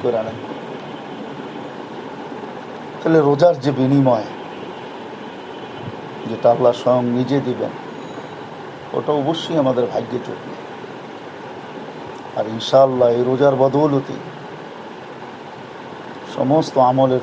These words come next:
ফজিলত বলে দেওয়া হয়েছে। রোজাদারদের জন্য এক বিশেষ দরজা আল্লাহ রাখছেন, যেটা দিয়ে সে জান্নাতে ঢুকবে। দরজার নামটা পর্যন্ত, নেম প্লেটটা পর্যন্ত আল্লাহ লাগায়া দিয়েছেন,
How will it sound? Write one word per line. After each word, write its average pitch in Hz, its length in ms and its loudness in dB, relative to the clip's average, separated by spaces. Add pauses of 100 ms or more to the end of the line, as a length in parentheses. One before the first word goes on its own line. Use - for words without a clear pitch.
ফজিলত 120 340 0 (120)
বলে 123 200 6
দেওয়া 110 220 4
হয়েছে। - 260 -8 (2000)
রোজাদারদের 127 720 6
জন্য 123 220 2
এক 120 100 4 (160)
বিশেষ 151 340 2 (100)
দরজা 127 360 6
আল্লাহ 123 240 6
রাখছেন, - 380 0 (2250)
যেটা 127 220 2
দিয়ে 127 180 4
সে - 240 -6
জান্নাতে 127 500 0
ঢুকবে। - 280 -8 (1080)
দরজার 117 360 2
নামটা 127 500 2
পর্যন্ত, 131 400 -2
নেম 131 260 2 (100)
প্লেটটা 151 400 4
পর্যন্ত 123 400 -4
আল্লাহ 110 220 0
লাগায়া 104 340 0
দিয়েছেন, - 300 -10